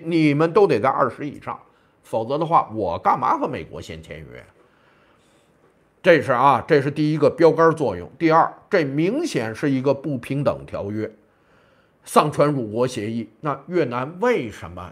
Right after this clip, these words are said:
签呢？咱们给分析一下。先说背景，美国贸易代表办公室的数据显示，二零二四年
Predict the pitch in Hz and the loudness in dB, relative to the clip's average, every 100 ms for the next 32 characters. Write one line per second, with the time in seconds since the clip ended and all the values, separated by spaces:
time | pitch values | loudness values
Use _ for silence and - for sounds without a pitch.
0 | - - - 110 98 80 - _ _ _ | -20 -18 -14 -12 -12 -16 -20 _ _ _
1 | _ _ 123 143 113 92 127 120 82 76 | _ _ -4 -4 -4 -4 -6 -6 -10 -14
2 | 85 82 _ _ _ _ _ _ _ _ | -14 -18 _ _ _ _ _ _ _ _
3 | _ _ _ _ _ - 196 175 185 180 | _ _ _ _ _ 0 2 4 6 4
4 | 110 87 76 _ _ _ - _ - 147 | 2 -10 -18 _ _ _ -20 _ -6 0
5 | 143 135 135 170 208 190 165 165 151 123 | 2 0 2 4 6 6 4 4 2 4
6 | 120 143 139 151 - 92 113 - 135 127 | 2 2 2 -2 -4 -6 -8 -6 -6 -2
7 | 123 101 85 80 - 160 - 190 160 135 | -4 -4 -10 -10 -6 -6 2 6 8 6
8 | 123 139 160 165 135 120 143 117 107 127 | 2 -4 -2 -2 -2 -2 -8 -8 -6 -8